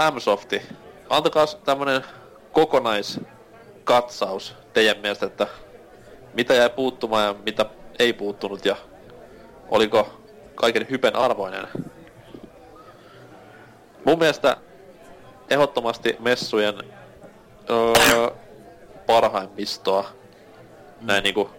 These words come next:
Speaker 1: jälkikäteen ajateltuna. Silloin oli hyvä fiilis, kun tää oli loppu. Ja nyt kun on nämä kaikki nähnyt, niin oli,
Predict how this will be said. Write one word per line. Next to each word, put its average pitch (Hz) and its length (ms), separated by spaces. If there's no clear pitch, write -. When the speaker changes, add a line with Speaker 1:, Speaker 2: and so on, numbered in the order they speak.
Speaker 1:
jälkikäteen 107 580
ajateltuna. 101 380
Silloin 147 340
oli 123 200
hyvä 123 200
fiilis, 113 260
kun 110 80
tää 107 80
oli 101 80
loppu. 117 480
Ja 98 200
nyt 113 140
kun 113 80
on 104 60
nämä 104 140
kaikki 107 240
nähnyt, 101 340
niin 95 120
oli, 95 220